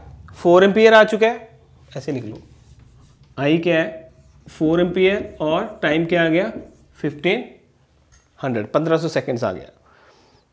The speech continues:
अब इसको डिवाइड करेंगे सेवन पॉइंट एट एट upon सिक्सटी ज़ीरो ज़ीरो।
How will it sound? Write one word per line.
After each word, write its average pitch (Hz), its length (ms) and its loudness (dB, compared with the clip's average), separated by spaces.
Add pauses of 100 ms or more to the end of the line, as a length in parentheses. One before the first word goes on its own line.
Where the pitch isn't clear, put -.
(100)
अब 160 160 -2
इसको 196 600 0
डिवाइड 160 300 0
करेंगे 156 420 0
सेवन 170 380 -4
पॉइंट 175 300 0 (320)
एट 175 280 2
एट 156 320 -2
upon 143 500 -2 (1120)
सिक्सटी - 680 -10 (160)
ज़ीरो - 340 -20
ज़ीरो। - 520 -20